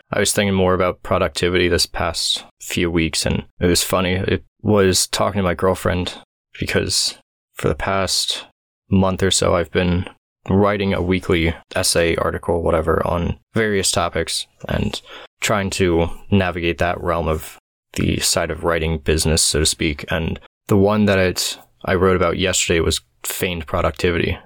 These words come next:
and this idea that we get into, we go onto YouTube to watch a educational video and we get sucked into YouTube for three hours, or we think that we're gonna be productive watching this ten-minute video,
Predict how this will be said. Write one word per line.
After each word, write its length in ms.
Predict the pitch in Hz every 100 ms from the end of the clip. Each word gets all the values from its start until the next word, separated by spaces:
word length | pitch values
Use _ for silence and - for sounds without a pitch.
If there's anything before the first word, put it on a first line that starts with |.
| -
and 220 | 80 85
this 140 | 82
idea 340 | - 78 85 80
that 240 | 76 -
we 140 | 87 82
get 200 | 85 82
into, 720 | 82 80 - 92 82 76 80 - -
we 100 | 113
go 180 | 117 107
onto 240 | 104 104
YouTube 380 | 98 92 101 85
to 100 | 92
watch 300 | 87 85 -
a 340 | 90 85 82 -
educational 600 | 95 - - 90 - 85
video 460 | 85 82 71 76 - _ _ _
and 200 | 90 82
we 100 | 78
get 140 | 78
sucked 280 | - 71 -
into 140 | 85 80
YouTube 440 | 76 73 80 76
for 360 | - 80 73 76
three 300 | - 87 71
hours, 420 | 69 67 - -
or 120 | - 90
we 80 |
think 240 | 87 110 95
that 100 | 98
we're 100 | 87
gonna 120 | 90
be 140 | 82
productive 640 | 80 - 85 80 82 82 -
watching 260 | 78 -
this 140 | 80 -
ten-minute 340 | - 85 78
video, 460 | - 78 76 73